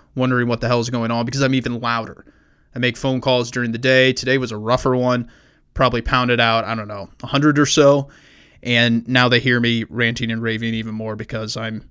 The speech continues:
talking about sports. And right now we're gonna switch it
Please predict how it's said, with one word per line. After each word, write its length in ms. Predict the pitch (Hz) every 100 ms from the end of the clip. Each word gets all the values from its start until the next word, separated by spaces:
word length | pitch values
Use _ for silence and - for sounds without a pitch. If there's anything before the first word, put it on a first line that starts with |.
| -
talking 260 | 147 131
about 400 | 131 131 123 - _ _ _ -
sports. 680 | - 196 185 - - - -
And 380 | 123 123 123 135
right 180 | 147
now 180 | 160 175
we're 120 | 160
gonna 160 | 151 139
switch 680 | - - - - 220 202 151
it 240 | 135 -